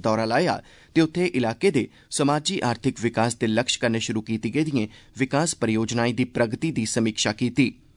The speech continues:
इस दरान उनें डल्लन ग्रां च लिफ्ट इरीगेशन ते पानी सप्लाई स्कीमें, देगर तेरवान च पंचायत घरै दे निर्माण, देगवर मलदियाना च कुड़ियें दे हायर secondary school ते देगर तेरवान आह्ले सरकारी हाई school दे कम्मै काजै दा बी जायजा लैता।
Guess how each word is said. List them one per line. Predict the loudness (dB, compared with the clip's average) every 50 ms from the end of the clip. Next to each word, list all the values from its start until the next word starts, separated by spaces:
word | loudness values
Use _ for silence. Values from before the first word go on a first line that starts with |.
| -20 _ -20 -20 -6 0
इस | 2 2 2
दरान | 2 0 0 0 0 -2
उनें | 0 0 0 0 0 -2
डल्लन | -2 -4 -2 0 0 0 0
ग्रां | -2 -2 0 0 0
च | 0 0
लिफ्ट | 0 2 2 2 2 2 -2
इरीगेशन | -2 -2 -2 0 0 0 0 2 0 0 -2 -2 -4 -10 -20 -14 -4
ते | -4 -4 -2 0
पानी | 0 2 2 0 0
सप्लाई | 0 -2 -2 0 0 0 0 0
स्कीमें, | -2 -2 -2 0 2 2 2 2 0 -2 -6 -18 -20 -20 -20 -20 -20 -14 -6
देगर | 0 0 0 2 2 -2 -4
तेरवान | -2 0 0 0 0 2 2 0 0 0
च | 0 -2 -4
पंचायत | -2 -2 -2 -2 0 0 0 0 0 0 0
घरै | 0 2 2
दे | 0 0 0
निर्माण, | 2 2 2 2 2 2 2 2 2 0 -2 -8 -20 -20 -18 -14 -12 -4
देगवर | 0 0 0 0 -2 -2 -2 0 0 -2 -4 -4 -4
मलदियाना | -2 0 0 0 0 0 0 0 2 0 0 0
च | 0 -2 -2 -2 -4 -10 -20 _ -2
कुड़ियें | -2 0 0 0 -2 -2 0
दे | 0 0 0 0 0
हायर | -2 -2 -2
secondary | -2 -2 -2 -2 -2 0 -2 -2
school | -2 -2 -4 -2 0 0 0 -2 -4 -12 -20 -20 -14 -4
ते | -4 -4 -4 0 0
देगर | 0 0 2 0 -2 -2 -2
तेरवान | -2 -2 -2 0 0 0 0 0 2 0
आह्ले | 0 2 0 0
सरकारी | 0 -2 -2 0 0 0 0 0 0 0
हाई | 0 0 2
school | 0 -2 -4 -2 -2 0 2
दे | 2 0
कम्मै | 0 2 0 0 0 -2
काजै | -2 -2 -4 -2 0 0 0
दा | 2 0
बी | -2 -2 -2
जायजा | -2 0 0 0 0 0
लैता। | 0 0 0 2 0 0